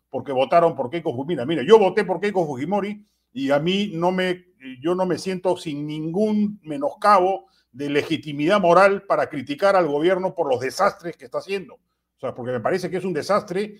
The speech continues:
y yo sigo convencido de que el gobierno, un gobierno de Keiko Fujimori hubiera sido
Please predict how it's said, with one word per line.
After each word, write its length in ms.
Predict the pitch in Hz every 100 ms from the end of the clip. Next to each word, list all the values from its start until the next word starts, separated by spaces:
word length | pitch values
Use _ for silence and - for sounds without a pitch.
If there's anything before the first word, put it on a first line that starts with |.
| _
y 100 | 120
yo 140 | 143 180
sigo 320 | 180 214 196
convencido 640 | 156 131 127 214 202 185
de 160 | 156 156
que 100 | 151
el 120 | 139
gobierno, 400 | 131 147 185 196
un 160 | 165 185
gobierno 340 | 170 180 185
de 100 | 160
Keiko 240 | 127 190 165
Fujimori 540 | - 139 180 185 185 - _ -
hubiera 260 | 165 185
sido 260 | 180 196